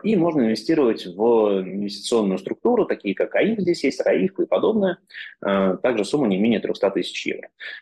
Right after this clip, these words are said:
Причем, если вы инвестируете в жилую недвижимость, то вы можете инвестировать только в новое жилье, и там будет возникать Н Д С еще.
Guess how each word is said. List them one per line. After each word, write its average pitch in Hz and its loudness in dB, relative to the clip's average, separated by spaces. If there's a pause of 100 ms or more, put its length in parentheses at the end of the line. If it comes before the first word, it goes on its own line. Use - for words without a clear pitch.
Причем, 127 2
если 113 0
вы 107 4
инвестируете 107 2
в 101 2
жилую 185 4
недвижимость, 180 2
то 151 4
вы 139 4
можете 120 0
инвестировать 113 -2
только 104 0
в 80 -8
новое 87 0
жилье, 80 -8
и - -12
там 131 0
будет 113 0
возникать 95 -2
Н 92 -4
Д 87 0
С - -14
еще. - -6